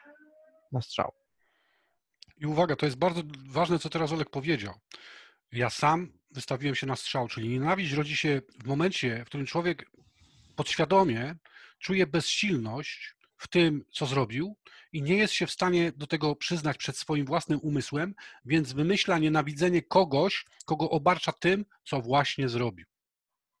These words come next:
Speaker 1: <gasps> Właśnie, czyli tak naprawdę obarcza kogoś tym, co robi sobie.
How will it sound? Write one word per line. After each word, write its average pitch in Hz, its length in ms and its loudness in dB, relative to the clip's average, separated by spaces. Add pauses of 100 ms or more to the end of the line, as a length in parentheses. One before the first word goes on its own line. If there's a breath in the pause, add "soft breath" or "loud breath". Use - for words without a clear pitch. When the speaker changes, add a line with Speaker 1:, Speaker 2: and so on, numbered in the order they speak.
(400)
Speaker 1:
<gasps> 208 540 -2 (340)
Właśnie, 139 680 0
czyli 147 240 0
tak 156 120 0
naprawdę 170 440 2
obarcza 156 500 2
kogoś 143 580 2
tym, 156 240 4
co 170 240 4
robi 123 240 6
sobie. - 460 -6